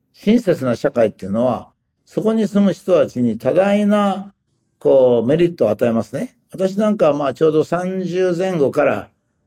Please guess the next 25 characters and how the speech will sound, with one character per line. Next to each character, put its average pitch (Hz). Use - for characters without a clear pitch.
ま 120
あ、 120
盛 175
ん -
に 170
外 151
国 160
に 147
出 -
張 170
に 151
行 139
く 160
よ 165
う -
に 120
な 123
っ 123
た 107
ん 85
で 85
す -
け -
ど -
も。 -